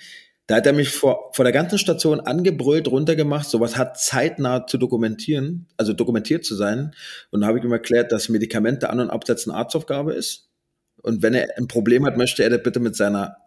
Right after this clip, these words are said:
Ärztin klären. Auf jeden Fall, ähm,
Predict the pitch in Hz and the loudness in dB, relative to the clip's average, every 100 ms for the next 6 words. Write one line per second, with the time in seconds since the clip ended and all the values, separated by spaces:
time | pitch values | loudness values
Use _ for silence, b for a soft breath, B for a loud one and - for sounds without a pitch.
0 | - 117 - 156 151 156 156 214 269 _ | -4 -4 -2 -2 -2 -2 0 -2 -8 _
1 | B B B B 123 135 147 170 156 147 | B B B B 2 4 4 2 2 2
2 | 151 - 127 127 127 | 2 0 0 2 0